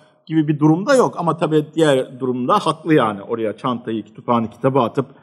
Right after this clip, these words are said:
bir saat, iki saat ortadan yok olmak kesinlikle tabii, e, yanlış bir, e,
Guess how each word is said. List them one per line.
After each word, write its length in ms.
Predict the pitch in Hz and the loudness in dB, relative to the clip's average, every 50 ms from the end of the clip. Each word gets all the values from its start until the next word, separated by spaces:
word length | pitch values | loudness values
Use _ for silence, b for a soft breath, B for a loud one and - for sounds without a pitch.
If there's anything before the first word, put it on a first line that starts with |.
| b b b _ | b b b _
bir 60 | 143 131 | -10 -6
saat, 320 | - - 151 143 - - | -2 0 0 0 0 -2
iki 140 | 120 - 139 | -10 -10 -4
saat 240 | - 127 127 120 - | -2 0 -2 0 -2
ortadan 360 | 127 117 - 135 120 127 127 | -6 -6 -6 -2 0 2 2
yok 280 | 127 135 131 131 - | 4 2 2 2 2
olmak 420 | 127 120 120 143 190 226 226 - - b b b b b b b _ _ | 2 2 4 2 2 0 0 -6 -14 b b b b b b b _ _
kesinlikle 560 | - 180 175 175 185 165 135 - - 127 117 | -2 0 0 0 -2 -4 -4 -2 -2 -4 -2
tabii, 320 | - 120 107 110 107 107 - | -2 -2 -2 0 -2 -4 -2
e, 100 | 120 117 113 113 110 110 110 107 | -4 -2 0 0 2 2 2 4
yanlış 460 | 113 113 117 113 110 107 - - - | 4 2 2 2 0 -2 -4 -6 -4
bir, 180 | 117 107 101 98 - _ | -2 -2 -2 -4 -6 _
e, 80 | 117 | -6